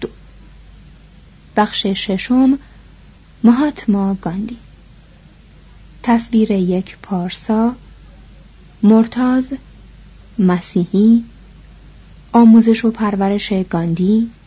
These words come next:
در آفریقا، شورش هزار و نهصد و بیست و یک،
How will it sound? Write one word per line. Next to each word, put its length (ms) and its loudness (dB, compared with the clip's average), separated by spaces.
در 260 -2
آفریقا، 720 -4
شورش 500 0
هزار 480 2
و 100 4
نهصد 400 -2
و 100 -2
بیست 340 -8
و 20 -4
یک، 460 -6